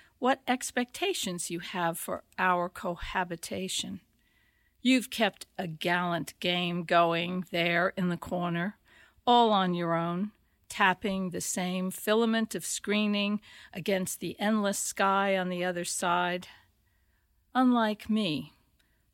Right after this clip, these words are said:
also pegged to this house, you exhibit no panic, no detectable desire to be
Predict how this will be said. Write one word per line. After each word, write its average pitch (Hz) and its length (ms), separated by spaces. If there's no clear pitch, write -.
also 254 380
pegged 165 540
to 175 80
this 160 280
house, 170 640
you 302 140
exhibit 240 560
no 254 240
panic, 277 680
no 262 400
detectable 214 760
desire 196 680
to 208 160
be 226 320